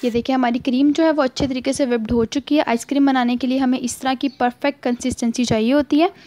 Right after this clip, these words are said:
Chocolate आइसक्रीम बनाने के और भी बहुत से तरीके हैं, लेकिन this is the most easiest way, इसलिए मैं आपके साथ share कर रही हूँ।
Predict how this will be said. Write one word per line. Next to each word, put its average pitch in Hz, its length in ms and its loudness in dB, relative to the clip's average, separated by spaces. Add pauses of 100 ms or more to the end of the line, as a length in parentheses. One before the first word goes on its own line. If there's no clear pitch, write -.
Chocolate 285 280 -2
आइसक्रीम 294 400 2
बनाने 254 300 0
के 285 100 -2
और 254 120 2
भी 254 140 -2
बहुत 247 280 0
से 277 80 -2
तरीके 247 360 -2
हैं, 277 120 -2
लेकिन 247 300 -4
this 240 200 -12
is 233 60 -14
the 254 120 -6
most 247 280 -6
easiest 233 460 -4
way, 269 140 0
इसलिए 254 360 -4
मैं 240 120 -4
आपके 220 220 -12
साथ 247 120 -10
share 220 300 -8
कर 262 180 -4
रही 269 120 -6
हूँ। 349 100 -6